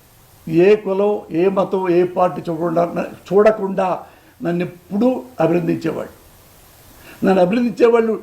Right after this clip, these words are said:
టీ ఫైవ్లో ఉన్నారు, ఏబిఎన్ ఆంధ్రలో ఉన్నారు, అన్నిట్లో ఉన్నారు, ఈనాడులో ఉన్నారు, అన్నిట్లో ఉన్నారు. అందరికీ నేను మెప్పించినా, ఒప్పించినా, నొప్పించినా సరే, నొప్పించాలనుకుంటే క్షమించండి, ఒప్పించాలనుకోండి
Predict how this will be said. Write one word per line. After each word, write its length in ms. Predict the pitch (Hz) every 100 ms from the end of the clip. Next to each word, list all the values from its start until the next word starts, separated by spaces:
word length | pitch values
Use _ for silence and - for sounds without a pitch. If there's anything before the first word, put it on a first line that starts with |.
| -
టీ 140 | 240
ఫైవ్లో 320 | 247 262 269
ఉన్నారు, 320 | 269 294 277 - - _ _ _ _ _ _ -
ఏబిఎన్ 300 | 190 226 240
ఆంధ్రలో 380 | 220 233 247
ఉన్నారు, 360 | 240 247 247 202 - _ - _ _ _ _ 185
అన్నిట్లో 400 | 240 269 277 247
ఉన్నారు, 240 | 240 160
ఈనాడులో 420 | 165 220 220 226
ఉన్నారు, 380 | 226 220 226 254 - _ _ _ -
అన్నిట్లో 360 | 160 214 208 196
ఉన్నారు. 260 | 82 - - _ _ _ _ _ 170
అందరికీ 500 | 214 226 226 180 - - _ _ _ _ _ _ _ -
నేను 200 | 170 151
మెప్పించినా, 800 | 160 - 196 - 208 202 214 - - _ _ _ -
ఒప్పించినా, 720 | 175 196 190 185 190 190 - - - - 160
నొప్పించినా 540 | 170 175 196 190 175
సరే, 280 | 160 143 - - 175
నొప్పించాలనుకుంటే 1200 | 165 196 247 202 240 233 214 208 180 214 214 - - _ _
క్షమించండి, 720 | - 175 185 202 185 190 196 - - - - -
ఒప్పించాలనుకోండి 1000 | 175 220 180 220 208 190 185 180 180